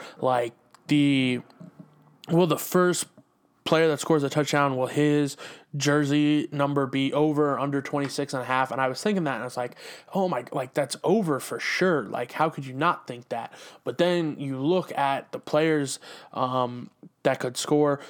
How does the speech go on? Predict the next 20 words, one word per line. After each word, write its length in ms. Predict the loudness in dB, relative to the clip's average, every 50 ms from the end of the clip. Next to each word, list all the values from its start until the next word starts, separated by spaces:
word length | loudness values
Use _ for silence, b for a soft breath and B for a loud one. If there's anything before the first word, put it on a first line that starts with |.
| B B B
I 60 | -6
know 100 | -2 2
you 160 | 2 4 4
have 220 | 2 0 0 -4 0
Gurley, 440 | 2 4 4 4 4 4 2 2 2
you 120 | 2 0
have 240 | 0 -2 -4 -6 -6
Gronk, 640 | -2 2 4 4 4 4 4 2 2 0 -4 -10 B B B B B B B B -4
um, 680 | -2 0 2 2 2 2 0 -2 -4 -8 -8 -10 -12 -12 B B B B -20 _ _ _ _ _ _ _ _ _ _ _ _ _ _
but 180 | -4 -4 -2 0
that's 300 | 2 2 2 0 -2 -4
really 360 | 0 0 2 2 2 0 -2
almost 580 | 0 -2 -2 0 0 -2 -4 -6 -10 -12 -14 -14 _ _ _ -8
it. 460 | -4 -2 0 0 0 -2 -4 _ _ b b b b b b b _ _
I'm, 240 | -10 -10 -8 -8 -12 _ _ _ _ _ _ _ _ _
I 120 | -14 -14
mean, 480 | -14 -12 -10 -10 -10 -10 -10 -12 -14 -18 B B B B B B B _ -20 _
you 160 | -2 0 2
look 340 | 4 4 2 2 0 -4 0
at, 460 | 2 4 4 4 4 2 0 -2 -6